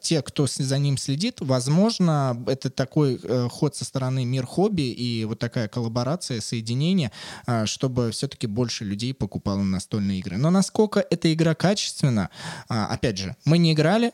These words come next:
прям до конца я не готов судить, но наш некий опыт со стороны и взгляд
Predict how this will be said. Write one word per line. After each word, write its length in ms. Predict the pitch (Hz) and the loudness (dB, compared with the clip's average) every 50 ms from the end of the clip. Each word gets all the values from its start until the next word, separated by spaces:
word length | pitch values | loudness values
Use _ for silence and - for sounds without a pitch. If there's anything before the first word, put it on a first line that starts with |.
| _ _ | _ _
прям 200 | - 147 135 135 | 4 4 4 4
до 100 | 123 123 | 2 2
конца 300 | - - 147 139 - 147 | 2 2 0 2 2 2
я 60 | 131 | 2
не 100 | 127 131 | 2 2
готов 300 | 127 139 135 - 135 123 | 2 2 2 0 0 -2
судить, 460 | - - 131 127 143 185 214 - - - | 0 -2 -2 0 0 -2 -2 -2 -6 -2
но 400 | - 131 127 131 131 131 123 120 | 0 0 2 2 2 2 2 2
наш 340 | 120 123 127 127 120 - - | 2 2 2 2 0 -2 0
некий 300 | 143 135 127 117 - 131 | 0 0 0 0 0 2
опыт 320 | 123 120 117 - - - - | 2 2 2 0 -2 -6 -4
со 140 | - - | -4 -4
стороны 560 | 123 - - - 131 123 127 127 139 143 143 127 | -6 -4 -2 -2 0 0 2 2 2 2 2 0
и 280 | 113 101 117 113 110 104 | 0 0 -2 -2 -2 -2
взгляд 540 | 110 127 135 139 139 135 131 110 101 - | -4 -6 -2 0 0 0 0 -2 -4 -8